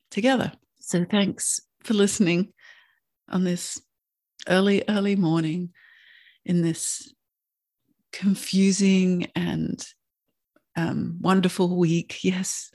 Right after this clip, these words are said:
I can have two feelings and emotions at the same time. That's something I've learned on this journey. And yeah,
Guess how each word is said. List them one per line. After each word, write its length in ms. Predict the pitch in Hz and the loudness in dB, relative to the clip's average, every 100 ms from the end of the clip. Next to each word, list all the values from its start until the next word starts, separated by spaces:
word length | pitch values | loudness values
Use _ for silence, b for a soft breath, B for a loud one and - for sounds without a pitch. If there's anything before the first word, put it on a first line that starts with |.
| - | -8
I 80 | |
can 160 | 175 165 | -4 -2
have 280 | 170 - - - | -2 -6 -8 -8
two 440 | - 185 180 180 B B B B - | -2 0 0 -4 B B B B -8
feelings 600 | - 180 180 170 170 - | 0 2 4 2 0 -2
and 140 | 147 | -2
emotions 840 | 147 156 156 165 160 151 - - - B B B - | 0 0 0 -2 -4 -4 -6 -10 -14 B B B -6
at 200 | 156 - | -6 -4
the 80 | 170 | -4
same 300 | - 156 156 | 0 0 -2
time. 500 | 175 143 147 170 165 | -4 -2 -2 -2 -4
That's 220 | - - | -8 -8
something 340 | - - 175 | -6 -4 -4
I've 160 | 175 - | -4 -4
learned 280 | - 170 - | -4 -4 -6
on 80 | - | -8
this 200 | 165 - | -8 -10
journey. 500 | 185 180 - - - _ _ _ _ | -10 -8 -8 -10 -12 _ _ _ _
And 520 | - 170 170 175 175 - _ | -4 -2 -2 -4 -8 -16 _
yeah, 200 | 190 185 | 0 0